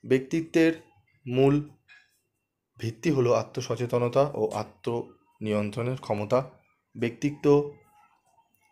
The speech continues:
পরিবর্তনশীল ও বিকাশমান হলেও ব্যক্তিত্বের একটি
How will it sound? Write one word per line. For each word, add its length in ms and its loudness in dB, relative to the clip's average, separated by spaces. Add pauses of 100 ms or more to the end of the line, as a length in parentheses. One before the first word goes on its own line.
(120)
পরিবর্তনশীল 720 0
ও 180 0
বিকাশমান 800 -4 (760)
হলেও 300 6 (1400)
ব্যক্তিত্বের 840 2 (400)
একটি 420 -8